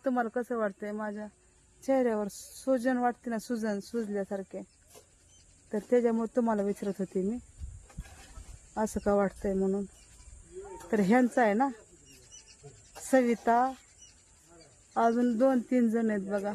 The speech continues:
त्यांचे तर सातशे रुपये रोज आहे हरियाणामधला रेट रोजचा. रोज आणि त्यांना सातशे रुपये रोज आहे.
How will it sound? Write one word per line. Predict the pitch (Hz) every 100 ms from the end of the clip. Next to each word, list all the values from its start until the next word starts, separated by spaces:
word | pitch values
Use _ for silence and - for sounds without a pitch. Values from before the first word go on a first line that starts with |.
| - - - - _ _ - - -
त्यांचे | 262 240 254
तर | 240 254
सातशे | - 285 - -
रुपये | 254 254 233
रोज | 226 214 185
आहे | 180 180 - 208 - - _ - -
हरियाणामधला | - 226 240 226 220 214 202 202
रेट | 208 220 - 226
रोजचा. | 233 233 - 262 285 302 - - 254 226 214
रोज | 240 254 233
आणि | 240
त्यांना | 226 233 220 277
सातशे | - 262 - -
रुपये | 233 226 220
रोज | 214 269 208
आहे. | 220